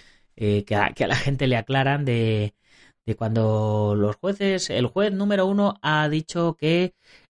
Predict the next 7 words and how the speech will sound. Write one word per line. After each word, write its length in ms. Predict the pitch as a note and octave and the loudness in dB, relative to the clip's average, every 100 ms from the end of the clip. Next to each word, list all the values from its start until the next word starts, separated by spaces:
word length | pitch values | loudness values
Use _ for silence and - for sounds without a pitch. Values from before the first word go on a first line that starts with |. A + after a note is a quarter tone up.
| - | -8
gana 500 | C3 D#3+ F#3 F#3 E3+ | 0 0 2 0 0
el 120 | D3+ | -2
competidor 1500 | C#3 C3 B2+ B2 C#3+ D#3+ D#3 D3+ D3 C#3+ C#3 C3 B2 A#2+ - _ _ - | -4 -4 -2 0 0 2 2 2 2 2 2 0 0 -4 -6 _ _ -8
A 300 | E3 G#3+ A#3 _ _ _ _ _ | -2 -2 -4 _ _ _ _ _
por 600 | - C3 B2+ B2 B2 A#2+ | -4 0 2 2 2 2
veintisiete 1000 | C3 C3 B2 B2 B2+ A#2+ A3 A3+ A3 A3 | 2 2 0 -2 -2 -2 0 0 0 0
veintinueve, 840 | F3 C#3 C3 C3 D3 A2+ G2 F2+ | 2 0 0 0 2 2 0 -6